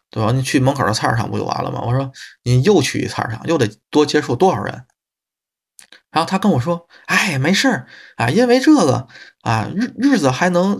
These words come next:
就是也不过了，对不对？菜也不买了，对吧？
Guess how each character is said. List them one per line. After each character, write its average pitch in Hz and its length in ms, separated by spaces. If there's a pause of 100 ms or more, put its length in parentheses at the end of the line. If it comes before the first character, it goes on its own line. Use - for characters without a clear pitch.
就 190 140
是 151 200
也 110 140
不 - 140
过 233 260
了， - 240
对 139 100
不 131 60
对？ 113 240 (200)
菜 - 240
也 135 80
不 180 220
买 123 220
了， 147 200 (560)
对 120 100
吧？ 120 200